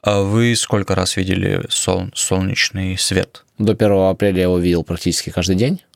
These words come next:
Speaker 2: С первого апреля я его где-то видел раз, раз в неделю наверняка. А потом уже как вышли в плен, то, э, когда мы были уже на Еленовке, а, я получил этот, э, ожоги от солнца. Я обгорел.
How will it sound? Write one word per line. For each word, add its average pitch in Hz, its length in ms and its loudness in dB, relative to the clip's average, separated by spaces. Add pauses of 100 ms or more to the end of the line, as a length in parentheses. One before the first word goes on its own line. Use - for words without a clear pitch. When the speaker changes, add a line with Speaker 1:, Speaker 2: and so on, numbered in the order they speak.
(640)
Speaker 2:
С 107 400 2
первого 95 500 2
апреля 139 360 0
я 104 80 4
его 98 280 2
где-то 92 280 -2
видел 101 500 2
раз, - 520 -2 (640)
раз 135 240 2
в - 60 -16
неделю 80 380 -2
наверняка. 73 500 -10 (720)
А 92 120 0
потом 110 300 0
уже 95 160 0
как 98 100 2
вышли 98 300 0
в - 60 -6
плен, 165 280 0
то, 95 420 2
э, 87 560 -4
когда 90 320 2
мы 87 200 -2
были 87 160 0
уже 87 220 0
на 90 100 2
Еленовке, 120 600 0 (520)
а, 87 100 2
я 104 160 4
получил 92 460 0
этот, 73 240 -4 (100)
э, 67 320 -6 (120)
ожоги 78 420 0 (280)
от - 120 -6
солнца. - 280 -6 (340)
Я 90 180 2
обгорел. 82 400 -2